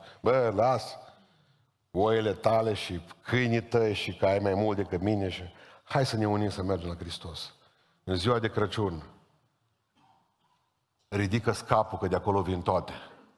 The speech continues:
Acolo e important. Doi,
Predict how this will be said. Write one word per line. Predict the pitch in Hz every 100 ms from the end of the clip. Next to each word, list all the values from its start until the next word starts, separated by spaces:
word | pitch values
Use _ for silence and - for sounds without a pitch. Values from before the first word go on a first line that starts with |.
| _ _ _ _
Acolo | 95 90
e | 82
important. | 73 80 76 73 73 - - _ _ _ _ _ -
Doi, | 90 90 80